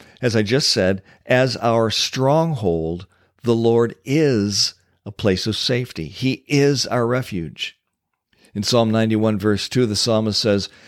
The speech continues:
"This I declare about the Lord. He alone is my refuge, my place of safety. He is my God, and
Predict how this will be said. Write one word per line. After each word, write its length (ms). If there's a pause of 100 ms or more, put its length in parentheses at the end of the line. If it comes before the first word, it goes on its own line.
(180)
"This 420
I 180
declare 640
about 280
the 80
Lord. 320
He 380
alone 880 (320)
is 540
my 220
refuge, 580 (160)
my 180
place 380
of 140
safety. 400
He 420
is 400
my 240
God, 460 (260)
and 360